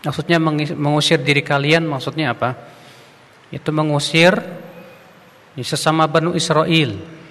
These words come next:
Allah Subhanahu wa taala men-, menjadikan diri kalian, karena kalian ini sebetulnya satu, gitu.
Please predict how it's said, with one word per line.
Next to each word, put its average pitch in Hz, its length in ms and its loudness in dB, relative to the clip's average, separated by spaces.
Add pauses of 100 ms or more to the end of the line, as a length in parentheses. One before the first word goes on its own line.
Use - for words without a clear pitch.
(1800)
Allah 139 160 0
Subhanahu 156 480 2
wa 135 80 4
taala 147 320 0
men-, 147 320 -2
menjadikan 143 1200 0
diri 143 320 2
kalian, 135 720 0
karena 151 480 0
kalian 180 400 2
ini 214 240 -2
sebetulnya 180 640 -2 (640)
satu, 165 800 -4
gitu. - 240 -18